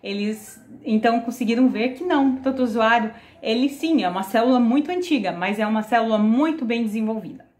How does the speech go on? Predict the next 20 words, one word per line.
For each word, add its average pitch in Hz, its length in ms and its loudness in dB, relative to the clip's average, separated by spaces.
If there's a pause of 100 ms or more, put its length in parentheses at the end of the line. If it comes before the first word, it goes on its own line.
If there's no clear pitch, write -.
tá? 240 300 -8 (840)
É, 285 480 4 (640)
os 370 420 -8
protozoários, 233 1040 0 (320)
então, 240 480 2 (100)
é, 214 840 -4 (600)
eles 247 220 2
podem 262 320 4
estar 208 580 -2 (520)
de 226 220 0
duas 339 360 0
formas, - 540 -2
tá? 247 420 -4 (260)
Ele 285 180 -6
pode 262 300 2
s-, - 460 -12
é, 240 120 -8
conseguir 262 420 0
sobreviver 247 840 0 (220)
sobre 254 640 0